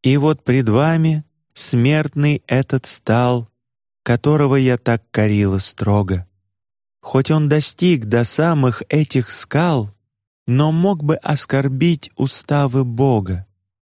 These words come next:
когда бы через лету переплыл без малых угрызений и дорогой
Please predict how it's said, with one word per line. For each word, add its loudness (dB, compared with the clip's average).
когда 0
бы 2
через 0
лету 0
переплыл 0
без 2
малых 0
угрызений 0
и 2
дорогой 2